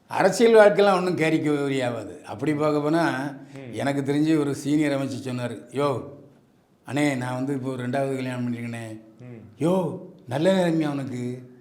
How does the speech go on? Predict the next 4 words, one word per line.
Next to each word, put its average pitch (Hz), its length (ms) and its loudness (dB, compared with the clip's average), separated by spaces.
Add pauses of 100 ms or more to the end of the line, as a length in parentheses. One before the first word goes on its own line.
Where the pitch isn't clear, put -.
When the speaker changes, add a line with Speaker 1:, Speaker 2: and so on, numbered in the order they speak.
Speaker 2:
ம். 113 420 -18
Speaker 1:
சே-, 101 1160 -10 (140)
அமைச்சர்களா 160 500 6
இருந்தா 160 600 4